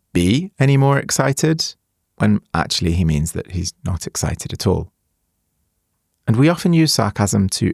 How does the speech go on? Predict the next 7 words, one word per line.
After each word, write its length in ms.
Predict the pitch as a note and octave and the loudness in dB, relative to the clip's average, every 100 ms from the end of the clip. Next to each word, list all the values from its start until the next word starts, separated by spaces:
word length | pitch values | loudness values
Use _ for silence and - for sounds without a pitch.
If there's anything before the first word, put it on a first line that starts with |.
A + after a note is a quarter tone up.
| - | -4
express 560 | - - - A2 - | -6 -8 -4 -4 -2
our 140 | A2 G2 | -2 -2
feelings 680 | - G2 D2+ C#2+ E2 - - - | 0 0 2 0 -2 -6 -10 -6
without 460 | G#2 G#2+ C3+ - | -2 0 -2 -2
explicitly 580 | G#2+ - - G2+ - G2 | -6 -4 -2 -2 -2 -6
stating 460 | - G2 E2+ - G2 | -2 -2 -2 -4 -6
them. 220 | - | -6